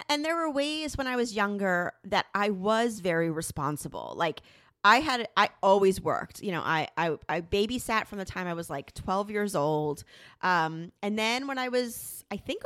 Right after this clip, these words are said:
almost sixteen, I wasn't even sixteen yet, I started working at Banana Republic in Princeton. And, um, and I worked,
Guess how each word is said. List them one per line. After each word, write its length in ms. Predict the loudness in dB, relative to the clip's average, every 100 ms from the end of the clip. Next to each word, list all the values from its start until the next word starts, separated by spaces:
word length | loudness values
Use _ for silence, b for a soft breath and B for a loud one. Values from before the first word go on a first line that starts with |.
| -6
almost 280 | -6 -8 -8
sixteen, 500 | -10 -10 -10 -8 -8
I 80 |
wasn't 260 | -8 -8 -8
even 160 | -10 -10
sixteen 500 | -14 -14 -14 -12 -10
yet, 280 | -8 -10 -12 b b b b -6
I 60 |
started 360 | -2 0 0 -2
working 420 | -4 -4 -6 -6 -6
at 140 | -6
Banana 260 | -6 -6 -4
Republic 560 | -6 -6 -6 -8 -10 -8
in 140 | -6
Princeton. 580 | -6 -8 -8 -10 -8 -10 b b b b
And, 520 | 0 2 2 0 -2 -2
um, 520 | 2 4 4 0 -6 -12 _ -14
and 60 | -10
I 220 | -10 -10
worked, 460 | -6 -6 -6 -10